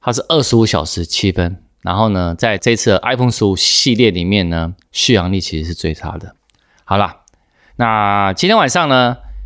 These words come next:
影片呢是最漂亮的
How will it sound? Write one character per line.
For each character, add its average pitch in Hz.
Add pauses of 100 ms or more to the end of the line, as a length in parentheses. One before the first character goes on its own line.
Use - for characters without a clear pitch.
影 98
片 131
呢 101
是 107 (220)
最 160
漂 131
亮 117
的 87